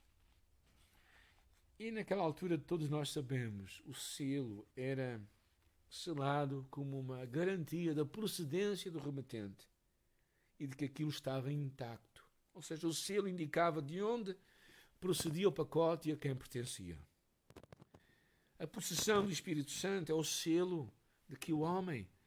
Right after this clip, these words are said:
pertence a Deus. Eu acho tão interessante isto,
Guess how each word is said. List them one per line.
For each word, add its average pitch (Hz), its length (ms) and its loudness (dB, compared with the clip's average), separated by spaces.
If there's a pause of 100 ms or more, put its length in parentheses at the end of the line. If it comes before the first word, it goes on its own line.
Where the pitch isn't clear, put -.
(280)
pertence 139 640 -2 (100)
a 131 60 -2
Deus. 110 560 -4 (1700)
Eu 156 160 4
acho 147 240 0
tão 151 200 0
interessante 127 680 -6
isto, - 280 -16